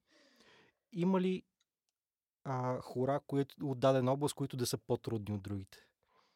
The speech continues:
Общо взето, дали в дадена област, а, танците са по-сложни, отколкото в друга?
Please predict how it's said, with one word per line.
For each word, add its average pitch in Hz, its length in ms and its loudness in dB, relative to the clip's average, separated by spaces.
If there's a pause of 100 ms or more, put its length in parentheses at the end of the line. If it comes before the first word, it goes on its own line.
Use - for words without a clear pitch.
(880)
Общо 123 260 0
взето, 135 260 0
дали 135 760 2
в 120 160 -6 (120)
дадена 135 360 6
област, 131 380 -2 (200)
а, 135 100 0
танците 127 400 0
са - 120 -4
по-сложни, 120 580 0
отколкото 117 520 -6
в 113 380 -6
друга? 110 300 -4